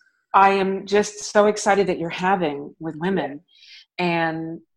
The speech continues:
Speaker 1: you know, you are naming it, and you're giving women a chance to, even if they don't, na-, they don't understand, they are going to soon understand, "Oh yeah, that's me.
Speaker 2: Mm-hmm,
Speaker 1: That's me.
Speaker 2: mm-hmm.
Speaker 1: I'm trying to fix everyone else," when,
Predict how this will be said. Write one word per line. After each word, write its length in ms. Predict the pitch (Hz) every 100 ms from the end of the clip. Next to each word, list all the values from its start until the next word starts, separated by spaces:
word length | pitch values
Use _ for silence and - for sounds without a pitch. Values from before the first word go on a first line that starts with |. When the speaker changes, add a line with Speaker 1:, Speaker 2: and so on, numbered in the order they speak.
| _ -
Speaker 1:
you 180 | 175
know, 160 | 170 156
you 220 | 156 190
are 220 | 190 190 214
naming 440 | 175 151 151 143
it, 180 | 143 147 -
and 160 | 160
you're 140 | 165 160
giving 320 | 175 175 165
women 260 | 165 165
a 60 | 160
chance 500 | - 160 156 151 -
to, 200 | 170 156
even 240 | 165 165 165
if 120 | 170
they 200 | 165 156
don't, 340 | 156 165 214 -
na-, 200 | 165 165 165
they 180 | 165 165
don't 240 | 165 185 214
understand, 800 | 170 156 151 - 151 143 139 139 _ _ _
they 180 | 170 156
are 120 | 160
going 300 | 165 170 175 170
to 100 | 160
soon 280 | - 185
understand, 640 | 160 156 151 - 160 135 135
"Oh 100 | 202
yeah, 320 | 220 170 196 131
that's 240 | 165 -
me. 340 | 185 175 - _ _ _ -
Speaker 2:
Mm-hmm, 440 | 165 170 180 175 175
Speaker 1:
That's 240 | 220 -
me. 220 | 220 202
Speaker 2:
mm-hmm. 80 | 160
Speaker 1:
I'm 160 | 170 208
trying 300 | - 196 196
to 60 |
fix 300 | 185 196 185
everyone 420 | 185 175 170 165 170
else," 300 | 180 170 160
when, 340 | 151 147 151